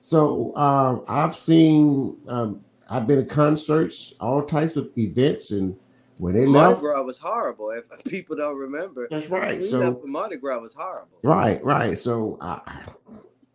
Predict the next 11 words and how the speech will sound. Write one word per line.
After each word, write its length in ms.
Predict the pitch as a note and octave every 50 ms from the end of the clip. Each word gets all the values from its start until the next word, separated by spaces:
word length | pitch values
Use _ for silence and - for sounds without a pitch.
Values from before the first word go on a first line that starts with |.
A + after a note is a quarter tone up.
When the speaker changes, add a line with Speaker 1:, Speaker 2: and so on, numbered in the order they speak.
| _ _ _ - - - - -
Speaker 1:
I 140 | - F2+ G#2+
don't, 300 | C3 E3+ F3 C3 - - D#2
I, 160 | F2+ G#2 G#2+ - _ _ _ _ _ _ - -
I, 40 | - - _ _ _ _ _ _ _ _ _ _ _ -
Speaker 2:
I, 40 | - - _ -
Speaker 1:
I'm 220 | D#3+ F#3+ G3+ C#3
not 80 | C#3 F3
Speaker 2:
I 80 | G#3+ A3+
will 220 | G#3+ G#3+ G#3 G3+
say 260 | - - E3+ D3+ C#3+
this, 560 | B2 A#2+ C3 B2 G2+ F2+ E2+ - - - _